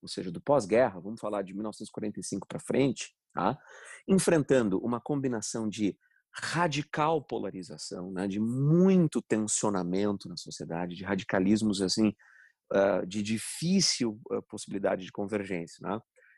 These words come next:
É, lembrem-se aqui do o que foi pro período que tradicionalmente os americanos registram como o ápice da sua vida democrática,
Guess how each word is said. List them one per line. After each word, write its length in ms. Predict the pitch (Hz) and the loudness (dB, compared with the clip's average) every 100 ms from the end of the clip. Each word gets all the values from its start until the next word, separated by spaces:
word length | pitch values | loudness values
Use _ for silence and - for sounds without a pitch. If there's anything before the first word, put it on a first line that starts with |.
| _ | _
É, 180 | - - - | -6 -6 -2
lembrem-se 640 | 117 175 233 185 113 - | 2 4 4 4 2 -2
aqui 520 | 87 - 113 107 104 - | -6 -2 4 4 2 -2
do 480 | 117 107 107 110 - _ _ _ _ _ | 0 2 4 2 -2 _ _ _ _ _
o 120 | 135 123 | 0 0
que 200 | - 160 | 2 0
foi 600 | - - 165 185 131 - | 0 2 4 6 4 2
pro 140 | - | -4
período 540 | 107 123 113 156 160 131 | -2 0 4 4 2 -2
que 120 | - - | -4 -8
tradicionalmente 880 | - 175 254 240 - 165 135 123 117 | -2 0 0 -4 -4 0 0 0 -2
os 120 | 113 110 | -6 -4
americanos 580 | 107 101 - 104 95 | -4 -4 -2 -2 -2
registram 420 | 104 95 104 - 98 | -4 -2 -2 -2 -4
como 220 | 101 95 | -2 2
o 80 | 95 | 2
ápice 340 | 123 139 - | 2 0 -4
da 100 | 98 | -4
sua 200 | - 95 | -2 -4
vida 160 | 90 90 | -2 -6
democrática, 840 | 85 80 - 120 147 - - | -6 -8 0 2 2 0 -10